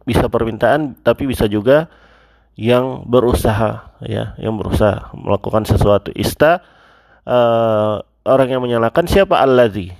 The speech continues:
Jadi tidak perlu lagi, kayak biasa kan kalau huwa, maka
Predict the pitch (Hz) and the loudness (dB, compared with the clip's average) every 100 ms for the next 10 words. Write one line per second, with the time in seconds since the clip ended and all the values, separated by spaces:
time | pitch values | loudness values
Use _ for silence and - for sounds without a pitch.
0 | _ - 107 131 135 127 131 127 127 127 | _ -12 -8 -4 -2 -2 0 2 2 2
1 | 156 - 147 139 135 - 180 190 165 160 | -2 0 2 4 2 2 -2 0 2 2
2 | 180 196 226 - _ _ _ _ _ _ | 4 4 2 -2 _ _ _ _ _ _
3 | _ - 131 139 135 - _ | _ -12 -6 -4 -4 -8 _